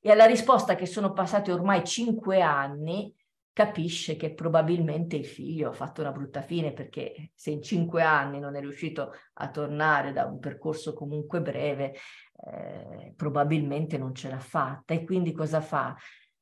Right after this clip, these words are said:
Eh, ha un colpo, si dispera, si getta a terra e si cosparge il capo con quella stessa terra, che è la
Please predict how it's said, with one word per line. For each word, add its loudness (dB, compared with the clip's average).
Eh, -8
ha 0
un -2
colpo, 6
si -2
dispera, 4
si -6
getta 6
a 0
terra 6
e 6
si -4
cosparge 4
il -6
capo 4
con 0
quella 0
stessa -4
terra, 2
che -2
è -2
la -4